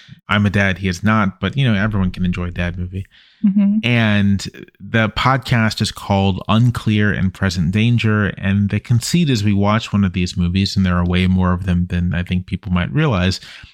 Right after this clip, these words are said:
Speaker 1: and try to place them within the context of the politics of the nineties, of sort of the concerns of the post-Cold War United States.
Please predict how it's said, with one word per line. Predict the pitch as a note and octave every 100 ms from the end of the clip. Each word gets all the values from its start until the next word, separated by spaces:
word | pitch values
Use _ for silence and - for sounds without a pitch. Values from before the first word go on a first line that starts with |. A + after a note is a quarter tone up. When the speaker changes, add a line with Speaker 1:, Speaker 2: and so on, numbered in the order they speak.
| -
Speaker 1:
and | A#2
try | B2+
to | A#2+
place | - - A#2+ B2 -
them | A2+ G#2
within | G2 G2+
the | F#2+
context | - F2+ F#2 F2+ F2+ F2 -
of | F2
the | -
politics | - B2+ B2 A#2+ G#2 -
of | F#2
the | F#2+
nineties, | F#2 F#2 F#2 F2+ F2+
of | D#2+ F#2
sort | - - F#2
of |
the | F#2
concerns | - F#2+ - - G2 F#2+ F#2
of | F2
the | F#2+
post-Cold | - - F#2+ - - F#2 F#2+
War | F#2 F#2+
United | G2 G2 F#2
States. | - - F#2 F2 -